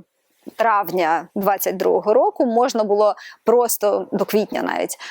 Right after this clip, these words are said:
можна було просто перейти, е, сухопутний кордон з, там, Мексики в Америку,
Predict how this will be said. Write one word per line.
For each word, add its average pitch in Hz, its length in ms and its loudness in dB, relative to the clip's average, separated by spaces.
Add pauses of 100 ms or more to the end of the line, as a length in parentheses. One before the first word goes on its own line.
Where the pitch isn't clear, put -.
(140)
можна 240 260 2
було 220 200 2
просто 233 640 2
перейти, 233 720 0 (260)
е, 180 240 0
сухопутний 208 580 0
кордон 196 640 0
з, 190 300 0
там, 185 220 -4
Мексики 302 520 0
в 269 60 0
Америку, 233 600 0